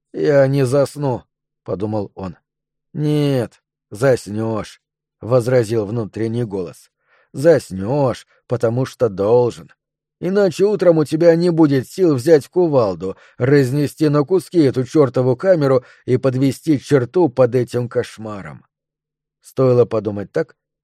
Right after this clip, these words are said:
его тут же сморил сон. Остаток ночи Поп провел без сновидений, даже не пошевельнувшись.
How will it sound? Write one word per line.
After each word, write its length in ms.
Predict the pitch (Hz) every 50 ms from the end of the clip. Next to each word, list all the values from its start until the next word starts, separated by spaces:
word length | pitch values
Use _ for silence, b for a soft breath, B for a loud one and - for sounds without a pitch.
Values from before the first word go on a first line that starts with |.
| _ _ _ _
его 300 | - 87 110 123 139 147
тут 220 | 139 190 202 180 135
же 160 | 139 156 147
сморил 460 | - - 139 135 131 143 156 147 135
сон. 420 | - - - 117 107 104 98 92 _ _ _ _ _ _ _ _ _ _ _ -
Остаток 480 | - - - - 180 160 - 117 -
ночи 320 | 127 151 156 139 - 113 -
Поп 240 | - 156 143 123
провел 320 | - 123 117 113 135 135 127
без 220 | 113 127 117 -
сновидений, 720 | - 117 117 113 113 98 92 120 139 135 113 101 85 _ _ _ _ _ _ _ _ _
даже 480 | - 71 - 123 156 170 139 143 160 151
не 180 | 131 123 135
пошевельнувшись. 1120 | 127 - 135 117 - - 120 113 113 113 110 104 95 92 85 - - - 139 - _ _